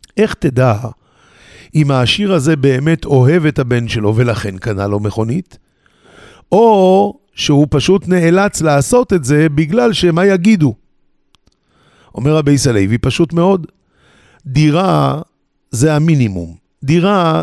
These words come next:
זה לחם, אתה חייב לתת את זה. לעומת זאת המכונית זה כבר מותרות. אז אתה תראה, אם הוא נותן לו קודם את המכונית ואחרי זה את הדירה, כנראה שהוא עושה את זה כי הוא אוהב אותו.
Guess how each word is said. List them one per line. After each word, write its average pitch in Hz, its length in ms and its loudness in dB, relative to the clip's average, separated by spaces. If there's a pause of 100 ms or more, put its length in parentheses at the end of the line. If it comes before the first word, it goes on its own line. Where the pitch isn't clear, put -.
זה 123 180 0
לחם, 139 560 0
אתה - 140 -6
חייב 220 300 -2
לתת 123 300 -6
את 82 80 -10
זה. 80 100 -16 (840)
לעומת 151 400 0
זאת 147 220 -4
המכונית 120 600 -8 (160)
זה 131 160 -8
כבר 156 180 -6
מותרות. 160 720 -4 (600)
אז 165 160 -2
אתה 233 200 0
תראה, 233 340 -4 (280)
אם 233 140 2
הוא 160 140 2
נותן 156 280 0
לו 151 120 2
קודם 151 480 0
את 131 100 -4
המכונית 139 560 -2
ואחרי 135 440 2
זה 135 160 2
את 139 100 -2
הדירה, 131 460 0
כנראה 151 360 -2
שהוא 147 180 2
עושה 139 180 0
את 160 60 2
זה 139 80 0
כי - 140 -4
הוא 120 140 4
אוהב 123 260 0
אותו. 101 280 -6